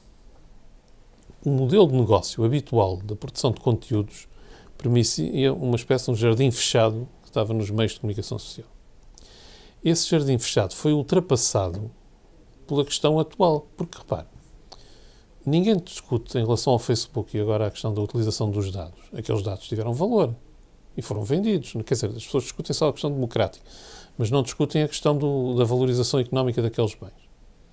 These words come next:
Quem é que produziu essa riqueza? Foi os meios de comunicação social ou foram as pessoas que produziram essa informação que depois deu origem a um tratamento da mesma?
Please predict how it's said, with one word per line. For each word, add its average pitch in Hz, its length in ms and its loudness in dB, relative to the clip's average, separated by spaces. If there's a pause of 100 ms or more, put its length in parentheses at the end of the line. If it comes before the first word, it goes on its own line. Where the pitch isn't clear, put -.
(600)
Quem 208 100 0
é 208 60 4
que 208 40 -14
produziu 147 380 0
essa 123 240 0
riqueza? 107 400 -4 (200)
Foi 113 200 -4
os 104 220 -4
meios 113 200 -2
de - 60 -10
comunicação 113 320 -2
social 185 480 -2 (420)
ou - 80 -4
foram 123 240 2
as 117 80 2
pessoas - 420 -2
que - 60 -20 (400)
produziram 123 400 0
essa 127 160 0
informação 123 460 -2
que - 60 -10
depois 120 160 0
deu 120 120 4
origem 123 320 2
a 120 60 2
um - 20 0
tratamento 120 540 -2
da - 20 2
mesma? 98 380 -6